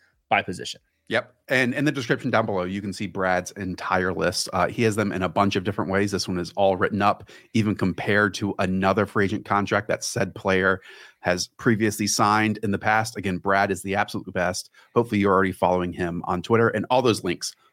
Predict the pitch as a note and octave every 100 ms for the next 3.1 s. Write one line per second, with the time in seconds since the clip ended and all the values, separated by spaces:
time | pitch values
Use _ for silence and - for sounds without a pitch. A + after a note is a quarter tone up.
0 | _ G#2 G2+ F#2+ G#2 F2 F2+ E2+ - _
1 | _ _ G#2 F#2+ F#2 F2 - - _ _
2 | C3 - - - _ _ _ A2 A#2+ E2